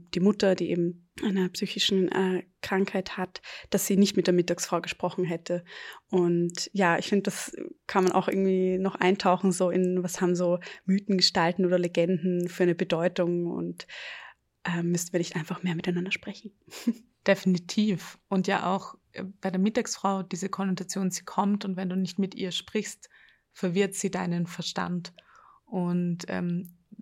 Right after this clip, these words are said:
Speaker 2: finde ich sehr schön, Bianca, was du gesagt hast, wenn wir nicht miteinander sprechen, entsteht eine Verwirrung, weil ich eine Vorstellung von dir habe, die nicht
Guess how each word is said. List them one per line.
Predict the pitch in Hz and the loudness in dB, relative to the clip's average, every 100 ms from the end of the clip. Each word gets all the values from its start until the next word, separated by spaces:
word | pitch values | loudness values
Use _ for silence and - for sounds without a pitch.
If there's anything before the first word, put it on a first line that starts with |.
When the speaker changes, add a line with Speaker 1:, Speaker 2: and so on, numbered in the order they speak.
| - - | -16 0
Speaker 2:
finde | 202 190 | 2 2
ich | |
sehr | 202 | 2
schön, | 185 196 | 0 0
Bianca, | 196 190 180 | 2 0 -2
was | 190 | -6
du | 185 | -4
gesagt | 185 190 190 185 | -6 -6 -6 -8
hast, | 175 - _ | -10 -16 _
wenn | 190 190 | -2 2
wir | 190 | 2
nicht | 185 | 0
miteinander | 190 202 185 185 185 | -2 -2 -2 -4 -6
sprechen, | - - 214 - 208 196 190 _ - | -8 -6 -6 -6 -4 -4 -4 _ -4
entsteht | 185 - - 196 196 185 | -2 0 2 2 0 -2
eine | 190 | -2
Verwirrung, | 185 180 190 214 196 196 190 | -2 -6 -4 -2 -2 -2 -4
weil | 185 190 | -4 -4
ich | 185 - | -6 -6
eine | 190 | -6
Vorstellung | 175 208 220 - 208 190 185 | -2 0 0 0 -2 -2 -4
von | 190 185 | -4 -4
dir | 190 180 160 | -4 -4 -4
habe, | 180 175 190 - _ - | -6 -6 -8 -12 _ -4
die | 190 185 | 0 4
nicht | 185 185 - - | 4 2 -2 -16